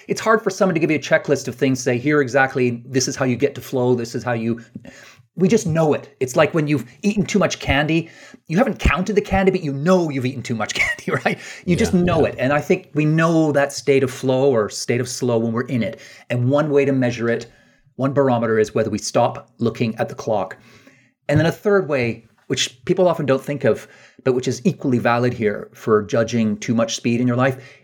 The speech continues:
Speaker 1: is memory. Because as the
Speaker 2: Mm.
Speaker 1: famous Czech novelist once said, uh, Milan Kundera, he said, uh, "There is an intimate bond between slowness and remembering."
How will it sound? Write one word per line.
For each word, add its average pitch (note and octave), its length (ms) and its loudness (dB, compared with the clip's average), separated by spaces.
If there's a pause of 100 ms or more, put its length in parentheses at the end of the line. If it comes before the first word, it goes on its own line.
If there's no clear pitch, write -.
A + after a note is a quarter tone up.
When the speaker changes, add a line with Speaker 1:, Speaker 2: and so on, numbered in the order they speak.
Speaker 1:
is C#3 140 -4
memory. A#2+ 460 2 (640)
Because C3 280 0
as C#3 200 0
the C3+ 160 0
Speaker 2:
Mm. G2+ 60 -8
Speaker 1:
famous C#3+ 300 0
Czech - 460 -2
novelist A#2+ 520 0
once A#2 220 -2
said, A2 400 -2
uh, A2 220 0
Milan A#2+ 320 2
Kundera, A2+ 560 0
he - 80 -10
said, A#2 300 0
uh, A2+ 160 2 (220)
"There C3+ 120 6
is C3 100 2
an D3 100 -8
intimate F#3 500 0
bond A#2 500 0 (540)
between B2 340 0
slowness C3 800 0 (240)
and A#2+ 160 0
remembering." A2 600 0